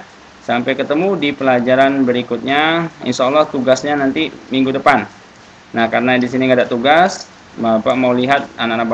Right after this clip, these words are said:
Bapak yang betul-betul menyimak dan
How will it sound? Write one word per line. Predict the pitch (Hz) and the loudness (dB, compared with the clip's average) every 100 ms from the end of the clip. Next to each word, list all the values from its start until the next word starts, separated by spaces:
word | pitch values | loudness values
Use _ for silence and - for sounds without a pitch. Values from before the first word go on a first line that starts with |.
| 120 | 0
Bapak | 139 90 | 0 0
yang | 120 117 | -2 -2
betul-betul | 113 113 113 110 110 127 131 - | -4 -4 -6 -6 -2 -2 -2 -6
menyimak | 117 117 117 113 113 117 120 147 - 95 | -4 -2 0 0 0 0 2 0 -2 -2
dan | 117 117 117 | 0 0 -4